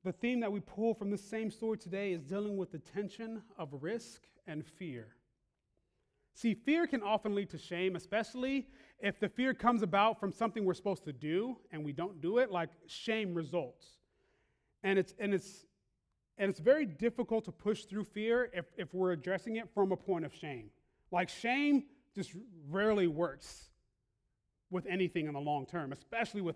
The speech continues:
fear. Uh, Mordecai here doesn't shame Esther for being afraid.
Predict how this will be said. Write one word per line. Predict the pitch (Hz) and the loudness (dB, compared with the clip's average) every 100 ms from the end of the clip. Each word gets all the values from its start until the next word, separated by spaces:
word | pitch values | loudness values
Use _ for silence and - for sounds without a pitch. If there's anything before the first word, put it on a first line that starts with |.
| - | -2
fear. | 160 120 - _ _ _ _ _ _ _ _ _ _ _ _ _ _ _ _ _ _ _ _ _ _ _ _ _ _ _ - | -2 -4 -16 _ _ _ _ _ _ _ _ _ _ _ _ _ _ _ _ _ _ _ _ _ _ _ _ _ _ _ 2
Uh, | 208 190 | 4 6
Mordecai | 185 247 330 320 269 202 | 6 6 4 6 4 4
here | 160 233 214 | 2 0 2
doesn't | 185 196 202 - | 0 0 -2 -8
shame | - 165 180 190 | -10 -4 -4 -4
Esther | 147 156 - 233 247 _ _ _ _ _ _ _ _ | -8 -8 -8 -10 -10 _ _ _ _ _ _ _ _
for | - | -6
being | 156 170 143 | 0 0 0
afraid. | - 226 170 | -8 -12 -12